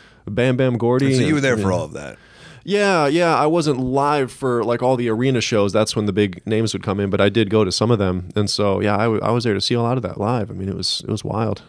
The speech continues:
Speaker 2: Okay, and then that I, I love the idea that you went to the.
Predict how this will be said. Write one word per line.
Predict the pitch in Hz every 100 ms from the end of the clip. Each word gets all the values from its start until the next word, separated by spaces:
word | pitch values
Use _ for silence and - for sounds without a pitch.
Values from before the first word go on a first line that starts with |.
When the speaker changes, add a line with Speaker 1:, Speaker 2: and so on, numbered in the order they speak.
| -
Speaker 2:
Okay, | 87 82 78 - - 78
and | 104
then | 101
that | 107 113 - - -
I, | 117
I | - 110
love | 117 135
the | 135
idea | 120 117 113 92 -
that | 101 95
you | 107 123
went | 120 117 110 - -
to | 110 107
the. | 98 98